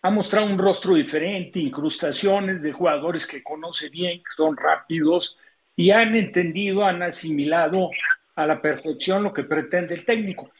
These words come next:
No tiene el plantel del América, definitivamente, y creo que las declaraciones del técnico brasileño dejan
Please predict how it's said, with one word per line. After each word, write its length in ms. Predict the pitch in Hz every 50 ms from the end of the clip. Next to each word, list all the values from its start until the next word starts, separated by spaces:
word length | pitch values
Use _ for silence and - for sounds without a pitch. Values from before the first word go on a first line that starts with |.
| _ _ -
No 300 | 208 233 294 302 294 294
tiene 300 | 233 233 233 226 208 196
el 100 | 180 -
plantel 440 | 156 156 139 131 131 - 185 156 147
del 160 | 170 180 165
América, 580 | 147 135 139 139 139 139 143 - 175 180 190 180
definitivamente, 960 | 143 127 - - 139 127 - - - 165 160 147 135 127 135 143 - - 165
y 100 | 156 -
creo 240 | _ - 151 165 -
que 140 | - 151 143
las 420 | 135 123 135 131 - - - - 131
declaraciones 1120 | 160 - - 156 156 151 147 143 135 - - 175 185 180 180 180 165 - - - - _ _ _ _ _ _ _ _ -
del 260 | 147 131 160 160 -
técnico 420 | - 175 175 180 180 143 - 147 147
brasileño 680 | 147 143 139 123 - 151 139 151 165 160 151 180 196 165
dejan 400 | 147 160 160 - 165 151 131